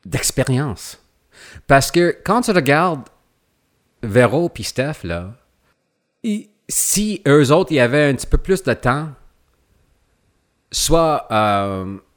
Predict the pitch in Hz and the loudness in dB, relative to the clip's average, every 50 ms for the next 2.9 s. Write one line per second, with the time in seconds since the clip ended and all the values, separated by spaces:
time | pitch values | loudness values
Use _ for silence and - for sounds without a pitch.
0 | _ _ - 101 95 95 92 90 92 - 147 - - - - - - - 131 131 | _ _ -6 -4 -2 -2 -2 -2 -2 -2 -4 -4 -4 -6 -10 -8 -6 -4 -4 -4
1 | 131 135 135 135 139 135 - - 127 131 131 147 117 110 160 - - 147 127 - | -4 -4 -6 -6 -6 -8 -6 -4 -4 -4 -4 -4 -4 -4 -4 -2 -2 -4 -4 -2
2 | - 135 139 151 151 151 127 - - _ _ _ _ _ _ - 170 160 | -2 -2 -2 -2 -4 -6 -10 -14 -18 _ _ _ _ _ _ -6 -6 -6